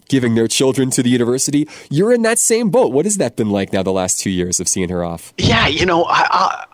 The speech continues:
Speaker 2: I think the first year is always,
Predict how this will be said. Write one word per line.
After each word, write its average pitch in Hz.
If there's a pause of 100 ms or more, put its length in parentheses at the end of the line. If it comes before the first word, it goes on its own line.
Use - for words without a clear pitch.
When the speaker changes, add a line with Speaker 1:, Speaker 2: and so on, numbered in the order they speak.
(120)
Speaker 2:
I 233
think -
the 165
first 160
year 143
is 127
always, 131